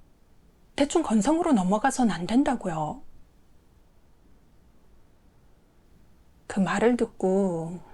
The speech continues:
억울해서 눈물이 나더라고요. 제가 복음 전도에 노력하는 건 전혀 알아주지 않는다는 생각이 들었어요.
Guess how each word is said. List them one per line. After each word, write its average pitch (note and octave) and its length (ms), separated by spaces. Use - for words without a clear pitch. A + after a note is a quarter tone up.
억울해서 G3+ 920
눈물이 A3+ 340
나더라고요. E3 800
제가 A#3 380
복음 B3 320
전도에 B3+ 440
노력하는 A#3+ 640
건 F#3+ 640
전혀 C#4+ 340
알아주지 A3 460
않는다는 B3+ 560
생각이 G#3 380
들었어요. E3+ 800